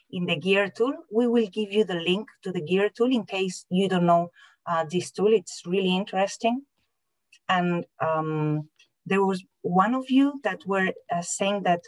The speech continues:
uh, also in the expectations that you wanted to know how to convince your university to implement, uh, to do a gender equality plan. So you can go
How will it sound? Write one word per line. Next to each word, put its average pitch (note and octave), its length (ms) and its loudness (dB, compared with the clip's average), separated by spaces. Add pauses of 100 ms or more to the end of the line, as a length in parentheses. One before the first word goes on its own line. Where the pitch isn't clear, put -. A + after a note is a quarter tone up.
(500)
uh, D#3+ 280 -2
also F3+ 380 0
in D#3 180 -2
the D3 260 2
expectations D3+ 1000 -4
that E3 160 0
you F3 100 0
wanted E3+ 500 0 (220)
to F3+ 100 -6
know F3 180 4
how G3 280 0
to G#3+ 140 -6
convince F#3 720 -2 (340)
your G3 300 2
university F#3 960 -2 (200)
to - 200 -4
implement, D3 640 0 (420)
uh, C#3 380 -2 (100)
to E3+ 100 -8
do E3 180 2
a D#3 60 8
gender D3+ 280 -2
equality - 400 -6
plan. F3 300 0 (760)
So - 120 -6
you G3 180 0
can F3+ 220 -2
go D3 220 2